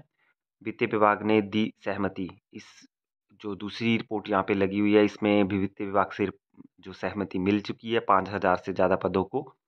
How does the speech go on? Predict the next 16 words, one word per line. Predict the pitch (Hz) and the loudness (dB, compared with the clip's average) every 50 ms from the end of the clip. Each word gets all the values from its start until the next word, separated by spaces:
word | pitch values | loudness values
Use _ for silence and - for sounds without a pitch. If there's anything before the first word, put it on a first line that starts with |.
| _ _ _ _ _ _ - | _ _ _ _ _ _ -10
मिलेगी | 107 104 101 101 95 101 101 95 | -6 -4 -2 -2 -2 -2 -2 -2
मंजूरी। | 95 90 90 87 92 95 92 95 90 - _ _ _ _ _ _ _ _ _ _ _ _ _ _ _ _ _ _ _ _ _ _ _ _ - | -2 -4 -6 -4 -4 -4 -2 -2 -4 -6 _ _ _ _ _ _ _ _ _ _ _ _ _ _ _ _ _ _ _ _ _ _ _ _ -8
तो | 117 113 117 117 117 113 113 110 - - - | -2 2 4 6 8 8 6 6 2 -2 -6
वित्त | 117 113 113 113 127 | -6 -6 -2 0 0
विभाग | 120 117 113 110 110 110 | 2 4 4 4 2 2
से | - - 117 | 0 -2 0
मंजूरी | 113 110 107 107 110 107 113 | 2 4 4 6 6 6 6
मिलने | 110 110 104 107 107 107 104 | 6 6 6 6 6 4 4
के | - 110 110 | 2 0 0
बाद | 90 - 98 98 101 101 95 | 2 4 4 4 4 4 2
अब | 104 101 101 - _ - | 2 0 0 -2 _ -6
पाँच | 90 92 98 - - | -4 -4 -4 -4 -4
हजार | - 110 101 98 - - _ _ _ _ _ | 0 0 0 0 0 -6 _ _ _ _ _
जो | - 101 | -14 -14
पद | - - 98 95 92 101 | -12 -10 -10 -6 -4 -2
हैं | 98 101 113 117 120 | 0 0 0 -2 -4